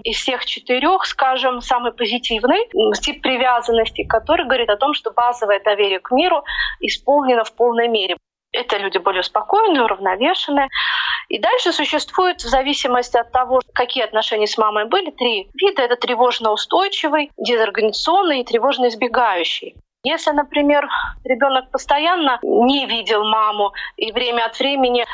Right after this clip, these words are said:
она приходила, то он вырастает с ощущением того, что не в каждый момент кто-то есть, и можно довериться жизни для того, чтобы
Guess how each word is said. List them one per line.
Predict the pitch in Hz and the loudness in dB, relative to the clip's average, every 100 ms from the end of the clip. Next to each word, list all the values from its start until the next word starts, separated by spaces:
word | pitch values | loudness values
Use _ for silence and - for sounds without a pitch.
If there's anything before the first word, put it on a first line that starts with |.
| - - | -8 -2
она | 226 233 220 | -2 0 0
приходила, | 240 233 240 208 214 208 196 | 0 0 0 0 2 2 2
то | - 247 233 208 - - | 2 2 4 2 -2 -6
он | - 247 262 254 | -2 0 0 0
вырастает | 254 247 - 320 330 | 0 -2 0 0 0
с | 320 | -2
ощущением | 247 254 - 285 277 247 | -4 -4 -4 -2 0 0
того, | 240 233 254 | 0 0 0
что | - - 240 - - - | 0 -2 -2 -2 -4 0
не | 120 247 277 | 4 4 4
в | 294 | 2
каждый | - 285 247 240 | 0 0 0 0
момент | 247 247 247 240 240 | 0 0 -2 -2 -6
кто-то | - 254 254 | -2 0 2
есть, | 233 226 247 - | -2 -2 -8 -8
и | - 233 | -4 0
можно | 240 233 226 | 2 2 -2
довериться | 202 247 240 233 - 226 | -2 0 0 -2 -2 0
жизни | 233 233 226 | 0 0 0
для | 208 | -2
того, | - 214 214 | -2 0 0
чтобы | - 208 214 | -4 -4 -2